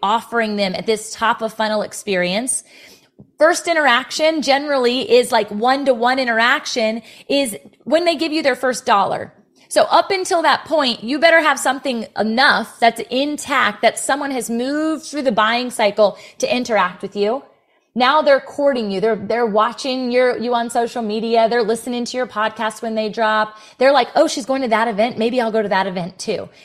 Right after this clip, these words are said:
They're watching you. They might still not be converting in any high ticket fashion or low ticket fashion yet,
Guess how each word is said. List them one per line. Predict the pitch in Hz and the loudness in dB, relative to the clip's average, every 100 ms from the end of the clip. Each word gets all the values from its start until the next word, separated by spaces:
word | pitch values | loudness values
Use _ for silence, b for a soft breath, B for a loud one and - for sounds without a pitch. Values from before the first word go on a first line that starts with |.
| B - | B 4
They're | 277 269 | 6 6
watching | 202 208 214 220 233 - 226 214 | 6 6 6 4 0 -2 -6 -4
you. | 190 147 | -4 -2
They | 175 226 | 0 2
might | 220 294 - | 2 2 -2
still | - 285 302 | -2 0 4
not | 277 247 214 | 4 2 0
be | 254 | -4
converting | - 226 240 240 220 | -4 0 2 2 0
in | 196 | -4
any | - 247 269 | -4 -4 -4
high | 226 208 | -2 -4
ticket | - 226 214 - | -4 -8 -6 -2
fashion | 226 247 285 254 254 B B | -2 -2 -4 -4 -8 B B
or | - 330 | 2 4
low | 392 233 | 4 2
ticket | 220 214 - | 0 -6 -4
fashion | 196 185 180 190 | -2 -2 -4 -8
yet, | 185 180 | -4 -4